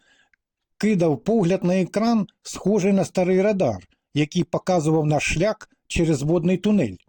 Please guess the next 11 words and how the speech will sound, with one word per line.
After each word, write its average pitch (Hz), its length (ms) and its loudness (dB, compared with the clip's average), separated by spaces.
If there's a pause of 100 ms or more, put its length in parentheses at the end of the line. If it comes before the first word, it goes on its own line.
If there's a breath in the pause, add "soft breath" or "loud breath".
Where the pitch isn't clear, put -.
(360)
глибоко 156 440 0
під 160 180 -4
землею. 147 440 0 (580)
На 156 120 0
стіні 190 340 0
каюти 196 580 -2 (320 soft breath)
висів 170 500 0
плакат 202 540 -2 (100)
із 175 160 2
зображенням 147 800 0
великого 151 720 0